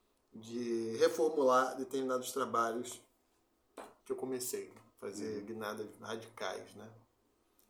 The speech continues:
Speaker 1: Então, as
Speaker 2: Mas
Speaker 1: coisas te-
Speaker 2: reformular? O que que você quer dizer por
Speaker 1: Reformular de um
Speaker 2: reformular?
Speaker 1: reformular radicalmente, vamos supor, se eu começo a escrever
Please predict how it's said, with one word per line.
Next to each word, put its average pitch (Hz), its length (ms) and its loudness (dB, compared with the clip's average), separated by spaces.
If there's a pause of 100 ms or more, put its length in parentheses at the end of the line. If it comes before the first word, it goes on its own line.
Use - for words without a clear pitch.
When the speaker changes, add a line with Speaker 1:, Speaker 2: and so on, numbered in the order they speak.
(340)
Speaker 1:
Então, 127 640 -2 (1800)
as - 100 -8
Speaker 2:
Mas 131 180 6
Speaker 1:
coisas - 80 2 (100)
te- 160 60 4
Speaker 2:
reformular? 156 920 4 (220)
O - 40 -20
que 156 80 -2
que - 80 -4
você - 100 4
quer 170 160 0
dizer 160 160 0
por 190 100 8
Speaker 1:
Reformular 165 260 6
de 160 60 4
um 127 40 6
Speaker 2:
reformular? - 400 0 (460)
Speaker 1:
reformular 165 480 0
radicalmente, 147 720 0
vamos 131 180 -2
supor, 123 380 0
se - 80 -4
eu 131 80 -2
começo 139 380 -6
a - 20 -12
escrever 127 580 -2